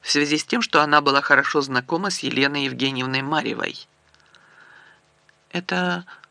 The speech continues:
да», не дал закончить вопрос Страхов. И спокойно, но твёрдо сказал: «Я знаю, что вы сейчас сделаете. Вы позвоните в приёмную главного редактора моей газеты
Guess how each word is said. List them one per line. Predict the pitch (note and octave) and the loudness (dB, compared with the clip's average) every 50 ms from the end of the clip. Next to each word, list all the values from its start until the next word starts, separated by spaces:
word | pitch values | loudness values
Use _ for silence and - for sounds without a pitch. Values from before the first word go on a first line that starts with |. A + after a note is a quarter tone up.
| _ _ - | _ _ -8
да», | - C#3 C#3 C3+ C#3+ D3+ D3+ _ _ _ _ _ _ _ _ _ _ - | 0 4 4 4 4 4 -2 _ _ _ _ _ _ _ _ _ _ -12
не | - B2+ B2+ | -6 -6 -4
дал | B2+ C3 C3+ - | -2 -2 -4 -2
закончить | A#2 B2+ B2+ - D#3+ D#3+ - - D3 | -4 -6 -6 -6 -8 -6 -6 -8 -8
вопрос | - D2 - - - B2+ - | -8 -8 -8 -6 -6 -6 -6
Страхов. | - - - - - - - G1+ - - _ _ _ _ _ _ _ _ _ _ - | -6 -4 -4 -4 -4 -6 -10 -14 -16 -18 _ _ _ _ _ _ _ _ _ _ -10
И | - C3+ | -10 -10
спокойно, | - - - A#2+ B2+ - - F3+ G3+ A3 - | -8 -4 -6 -6 -4 -2 -4 -4 -2 -4 -4
но | E3+ - B2 | -4 -6 -8
твёрдо | B2 - C3 D#3 D3+ C#3+ C#3+ C#3+ | -8 -8 -8 -8 -6 -8 -10 -10
сказал: | - - - - C3 B2+ C3+ - C3 C3 - - - - - - - - - - - - _ _ _ - - | -10 -8 -8 -8 -6 -6 -8 -8 -8 -10 -16 -20 -20 -18 -18 -18 -18 -20 -20 -20 -20 -20 _ _ _ -6 -4
«Я | A#2+ D3 D3 E3 E3+ E3 D#3+ | -2 0 2 4 6 6 4
знаю, | D#3 D#3 G#3 A#3 D#3+ A2+ | 4 0 0 0 0 0
что | - - - D3+ C3 | -2 -2 0 0 0
вы | A#2+ A#2+ | 0 -2
сейчас | A#2 - A#2 - - A#2+ A#2+ | -4 -4 -4 0 0 0 0
сделаете. | A#2+ B2+ A2 A#2 A2+ G#2 G#2 G#2+ G2 - - F2+ - - _ _ _ _ _ _ _ _ _ _ _ _ _ _ _ - - - | 0 -4 -4 -2 0 0 0 -2 -4 -4 -8 -8 -8 -10 _ _ _ _ _ _ _ _ _ _ _ _ _ _ _ -18 -10 -4
Вы | B2+ C3+ D#3 D3 | 0 2 2 2
позвоните | C3+ C3 - D3 C3+ C#3 D3 D3 C#3+ C#3+ C3+ C3+ - | 2 0 -2 0 0 2 0 0 0 -2 -4 -4 -4
в | B2+ - | -6 -4
приёмную | - - C#3 C3 C3+ B2+ A#2+ B2+ B2 B2 | -4 -2 0 0 0 0 0 -2 -2 -2
главного | A#2 A#2+ B2+ B2 B2+ B2+ B2 B2 | 2 2 2 2 2 0 0 0
редактора | B2+ - C3+ B2 A#2+ A#2+ A#2+ - - A#2 A#2+ | 0 0 2 2 2 2 2 2 0 2 2
моей | A#2+ A#2+ A#2+ A#2+ | 0 -2 -2 -2
газеты | A#2 A#2+ A#2+ A#2 A#2+ B2 A#2+ A#2 - G3+ A3 | 0 2 0 2 2 0 0 0 -2 -6 -8